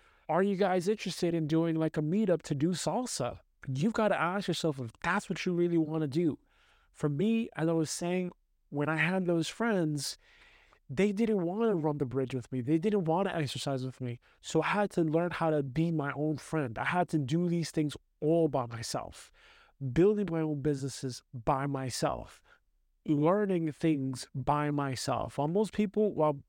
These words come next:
again, my, my friends were out playing video games in their house or in their house playing video games, I was reading the books on how to build a business.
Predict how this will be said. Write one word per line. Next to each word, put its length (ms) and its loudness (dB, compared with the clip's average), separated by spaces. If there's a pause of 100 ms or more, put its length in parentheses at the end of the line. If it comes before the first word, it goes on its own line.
(160)
again, 360 0
my, 140 -2
my 160 -4
friends 360 0
were 160 2
out 280 2 (520)
playing 420 0
video 280 2
games 340 0
in 80 0
their 100 0
house 540 -2
or 160 0
in 120 0
their 100 0
house 260 0
playing 280 -2
video 240 2
games, 420 0 (760)
I 120 6
was 200 4
reading 300 2
the 80 2
books 460 -2 (320)
on 100 -6
how 240 0
to 80 -2
build 280 2
a 40 4
business. 640 -2